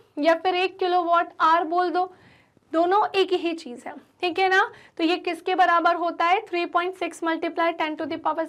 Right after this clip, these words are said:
six जूल के। और दो सौ पचास यूनिट किसके बराबर है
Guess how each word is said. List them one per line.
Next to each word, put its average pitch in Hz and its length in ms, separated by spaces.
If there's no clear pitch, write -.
six 330 240
जूल 392 240
के। 269 200
और 320 100
दो 330 200
सौ 370 140
पचास 339 480
यूनिट 339 260
किसके 349 320
बराबर 330 440
है 349 200